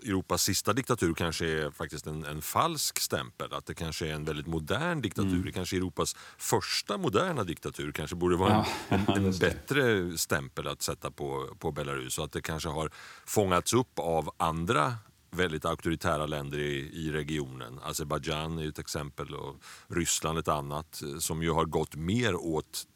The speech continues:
Speaker 1: det som Lukasjenko en gång skapade. Men så tänker jag också på,
Speaker 2: Det har du
Speaker 1: jag tänker
Speaker 2: fa-
Speaker 1: på också, eh, något intressant med det här med, du säger att, att man sä-, kan säga att man, att det är fritt och man tillåter. Det, det är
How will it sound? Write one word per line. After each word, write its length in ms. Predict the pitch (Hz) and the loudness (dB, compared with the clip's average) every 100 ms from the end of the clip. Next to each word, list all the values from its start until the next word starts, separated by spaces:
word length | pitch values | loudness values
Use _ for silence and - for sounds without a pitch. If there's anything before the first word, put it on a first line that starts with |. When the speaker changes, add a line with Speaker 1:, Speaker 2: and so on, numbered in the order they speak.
| 80 76 | -12 -2
Speaker 1:
det 240 | 82 71 | 0 0
som 140 | 78 | -2
Lukasjenko 500 | 73 71 76 110 107 | -2 -2 -2 -4 -4
en 160 | 76 73 | -4 -4
gång 200 | 69 69 | -6 -6
skapade. 520 | - 73 67 98 113 - - _ - - - - - - _ | -2 -2 -2 -6 -8 -12 -16 _ -20 -20 -20 -20 -20 -20 _
Men 160 | 113 123 | 6 6
så 80 | 127 | 8
tänker 300 | 151 143 143 | 6 8 6
jag 60 | |
också 200 | 120 123 | 8 6
på, 140 | 107 117 | 6 8
Speaker 2:
Det 60 | |
har 160 | 107 127 | 8 8
du 60 | |
Speaker 1:
jag 100 | 120 | 6
tänker 220 | 110 123 123 | 6 4 6
Speaker 2:
fa- 40 | |
Speaker 1:
på 120 | 120 | 6
också, 200 | 110 - | 6 4
eh, 60 | 107 - - - 92 - - | 2 2 -12 -12 -12 -14 -4
något 160 | 120 107 | 0 2
intressant 480 | 110 110 107 101 95 | 4 4 4 4 4
med 120 | 101 | 2
det 60 | 95 | 4
här 200 | 95 92 | 4 4
med, 160 | 92 | 0
du 80 | 90 | 0
säger 280 | - 92 90 | 4 6 6
att, 240 | 85 - - | 2 -2 -8
att 280 | 95 - - - - | -8 -8 -20 -20 -18
man 260 | - 92 90 | -10 -2 2
sä-, 200 | - 101 | 4 4
kan 160 | 104 | 2
säga 520 | 95 - 117 87 113 143 | 4 4 4 4 0 0
att 180 | 101 | 0
man, 300 | 87 80 85 - - - | 0 0 -2 -8 -20 -16
att 140 | - - - | -10 -8 2
det 120 | 90 | 2
är 40 | |
fritt 420 | 80 90 73 - 87 | 4 0 -2 -4 -4
och 60 | |
man 140 | 78 78 | -4 -2
tillåter. 580 | 85 76 69 67 - 82 | -4 -2 -4 -6 -8 0
Det, 200 | 95 90 | 0 0
det 180 | 98 | -4
är 80 | 101 | -6